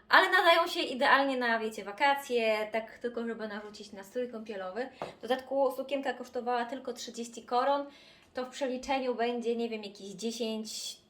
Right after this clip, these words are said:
dwanaście złotych. Wydaje mi się, że warto. Najtańsze można było chyba znaleźć na stronie H M, białe.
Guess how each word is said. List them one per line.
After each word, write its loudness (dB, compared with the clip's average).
dwanaście 0
złotych. -2
Wydaje 2
mi 2
się, -2
że 0
warto. 2
Najtańsze 2
można 0
było 2
chyba -2
znaleźć -4
na -10
stronie -8
H -2
M, 0
białe. 2